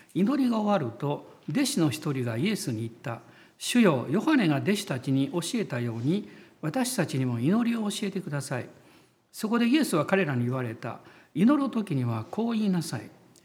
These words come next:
父よ、皆が聖なるものとされますように。御国が来ますように。私たちの日ごとの糧を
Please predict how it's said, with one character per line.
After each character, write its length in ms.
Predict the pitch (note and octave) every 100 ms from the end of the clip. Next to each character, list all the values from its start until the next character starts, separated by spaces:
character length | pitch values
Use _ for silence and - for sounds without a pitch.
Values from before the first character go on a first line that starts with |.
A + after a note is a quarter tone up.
| _ -
父 340 | - A#3+ D#3
よ、 300 | D3+ E3+ - D3+
皆 280 | A3 B3+
が 300 | F3 E3 - -
聖 300 | - C#4 B3
な 160 | D3
る 80 | C3
も 140 | B2+
の 120 | B2+ A#2+
と 260 | A3 G#3+
さ 200 | - D3
れ 100 | C3+
ま 140 | B2+ B2
す 160 | -
よ 140 | G#2 G#2+
う 40 |
に。 120 | F#2+ - - - _ _ - E3
御 40 | F#3
国 260 | A3 A3
が 160 | B3+ C#4
来 180 | - C#3
ま 140 | B2+
す 160 | B2 A#2+
よ 100 | G2+
う 20 |
に。 140 | B2 - - - _ _
私 300 | D#3+ A#3 A3+
た 100 | G3
ち 100 | -
の 80 | G3
日 100 | F3+
ご 160 | A3+ B3+
と 100 | B3
の 120 | A#3+
糧 340 | A3+ A3+ D#3
を 260 | C#3+ E3+